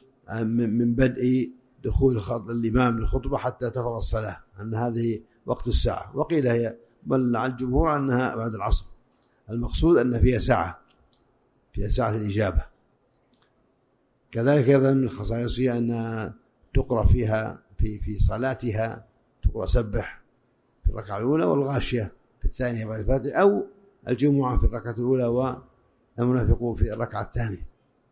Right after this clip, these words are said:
ويقرأ في فجرها أيضًا كذلك ال-، ال-، ال-، السجدة في الركعة الأولى، سورة ألف لام ميم تنزيل،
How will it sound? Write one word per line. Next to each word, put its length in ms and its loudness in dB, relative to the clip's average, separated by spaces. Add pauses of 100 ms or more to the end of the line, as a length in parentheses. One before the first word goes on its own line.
(1040)
ويقرأ 420 2
في 60 8
فجرها 500 4
أيضًا 180 0
كذلك 520 -2
ال-، 920 -8
ال-، 200 -8
ال-، 880 -12
السجدة 500 -2
في 80 -8
الركعة 260 -8
الأولى، 460 0 (340)
سورة 260 2 (220)
ألف 200 0
لام 120 -2
ميم 160 2
تنزيل، 560 -6